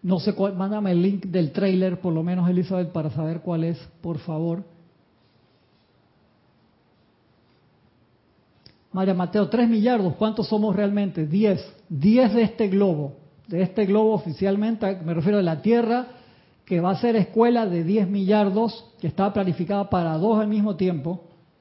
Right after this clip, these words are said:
para que no hubiera más de dos al mismo tiempo, y por diferentes dispensaciones, por la venida de los rezagados o por otra cantidad de, de actividades,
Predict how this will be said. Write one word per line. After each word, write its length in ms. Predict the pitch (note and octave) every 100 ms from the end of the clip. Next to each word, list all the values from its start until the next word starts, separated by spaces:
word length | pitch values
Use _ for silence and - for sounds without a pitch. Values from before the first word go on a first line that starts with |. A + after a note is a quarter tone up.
| -
para 180 | F3+ E3+
que 100 | E3+
no 100 | F#3
hubiera 180 | G3 F3+
más 180 | F#3+
de 80 | G3+
dos 180 | G3 G3
al 80 | G3
mismo 220 | F#3+ G3+
tiempo, 380 | F3+ G#3+ G#3 G#3+
y 40 |
por 240 | F#3 G3 E3
diferentes 640 | F3 F#3+ F#3 A#3 G#3+ G#3+
dispensaciones, 1040 | G3 D#3 G3+ F3 C#3+ E3 - A#3 A3+ E3+ D3+ - - _ _
por 160 | F3+ F3
la 140 | F3
venida 480 | E3+ E3+ F#3 A#3 A#3
de 80 | A3
los 160 | F3+
rezagados 580 | F3 - F3 G3 F#3+ F#3
o 80 | F3
por 140 | E3
otra 260 | F3+ G#3+ G#3
cantidad 460 | F#3+ D3 E3+ F#3
de, 240 | G3 D#3+ D3 - _ _ _
de 100 | F#3
actividades, 680 | G3+ G3+ G3 F#3 F#3+ G3+ A3